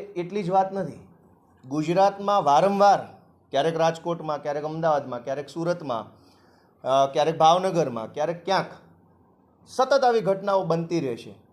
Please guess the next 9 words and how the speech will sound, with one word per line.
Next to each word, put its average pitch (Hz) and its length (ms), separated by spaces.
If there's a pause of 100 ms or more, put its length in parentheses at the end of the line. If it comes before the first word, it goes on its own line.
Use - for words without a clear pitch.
(680)
અને 208 540
મહિનો 214 360
દોઢ 202 200
બે 196 180
મહિના 196 320
પછી 185 300
સરકાર, 175 840
ભાજપના 175 500
લોકો 165 640